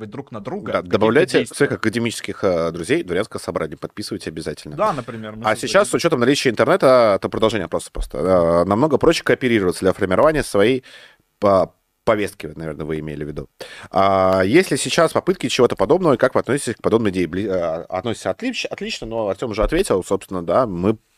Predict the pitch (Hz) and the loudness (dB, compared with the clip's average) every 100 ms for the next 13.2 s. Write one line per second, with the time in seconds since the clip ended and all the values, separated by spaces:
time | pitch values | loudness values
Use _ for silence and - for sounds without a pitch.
0 | - 110 123 101 98 101 151 - - 113 | -10 -2 0 0 0 0 0 -2 -4 -4
1 | - - 110 98 - - _ 127 120 101 | -4 -6 -6 -6 -14 -20 _ -2 0 -2
2 | 85 80 80 78 80 78 71 - _ - | -4 -8 -10 -10 -10 -10 -10 -14 _ -20
3 | - - 127 131 156 135 107 113 - - | -16 0 0 0 -2 -4 -4 -8 -4 2
4 | 110 104 170 110 104 123 104 101 101 101 | 2 4 2 2 4 4 4 2 0 -2
5 | 104 95 113 117 104 90 85 - - - | -2 0 2 2 2 4 2 -4 -12 -2
6 | 123 107 156 110 127 139 131 110 98 113 | 0 0 0 0 0 2 2 0 2 4
7 | 110 107 98 - 101 151 196 - 98 90 | 4 4 2 2 4 4 4 0 0 0
8 | - 247 339 320 - - - 302 302 - | 0 0 2 2 2 -2 -4 -2 -2 -2
9 | - - 165 - 151 196 170 135 127 127 | -8 -2 2 4 4 2 0 -4 -4 0
10 | 123 127 185 123 123 120 131 117 123 135 | 0 4 2 2 0 -4 -4 -4 -2 0
11 | 139 139 156 131 147 180 131 175 170 147 | 0 -2 -2 0 2 0 2 2 4 2
12 | 131 131 113 107 95 87 92 - 92 120 | 4 4 4 4 -2 -8 -6 0 0 0
13 | 131 113 | -2 -2